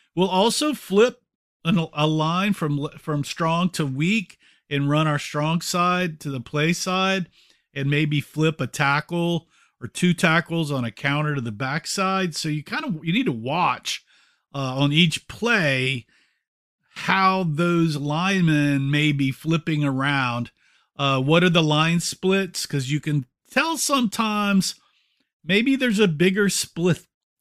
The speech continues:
split at the play called hole. I know I do that sometimes, so you might wanna look at that. Uh, do they always run to the wing back side?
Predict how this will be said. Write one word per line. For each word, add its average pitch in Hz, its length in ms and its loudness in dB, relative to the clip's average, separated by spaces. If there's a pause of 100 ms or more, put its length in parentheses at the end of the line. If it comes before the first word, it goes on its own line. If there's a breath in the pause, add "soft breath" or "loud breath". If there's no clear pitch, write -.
(120)
split 208 540 4
at 156 220 -4
the 151 80 -2
play 160 320 0
called 151 380 -2
hole. 151 640 0 (280 soft breath)
I 147 100 2
know 156 220 4
I 139 200 2
do 165 240 2
that 180 240 -2
sometimes, 196 760 -2
so 143 300 -2
you 139 180 0
might 139 240 -2
wanna 143 200 -4
look 135 240 -4
at 131 120 -10
that. 175 360 0 (460 soft breath)
Uh, 165 360 4 (600)
do 185 140 4
they 190 140 4
always 185 380 2
run 196 220 0
to 202 120 2
the 180 100 2
wing 170 260 4
back 190 280 2
side? 233 680 0